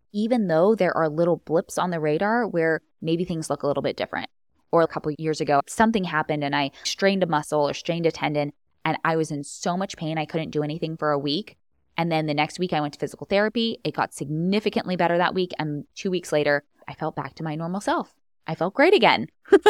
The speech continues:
There will be times when it won't look exactly the same, but I just get right back on track. I give myself that on-ramp to get back up to the time, the weight, the amount that I was doing before.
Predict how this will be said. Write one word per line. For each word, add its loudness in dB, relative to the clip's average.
There 4
will 2
be 0
times -2
when -2
it -6
won't -6
look 0
exactly -2
the -4
same, -2
but -2
I 2
just -4
get -4
right -4
back -6
on -4
track. -6
I 0
give -2
myself -2
that -4
on-ramp 2
to -2
get 0
back 0
up 2
to -4
the -4
time, -4
the -2
weight, 0
the -2
amount -2
that 0
I 4
was -4
doing -4
before. -6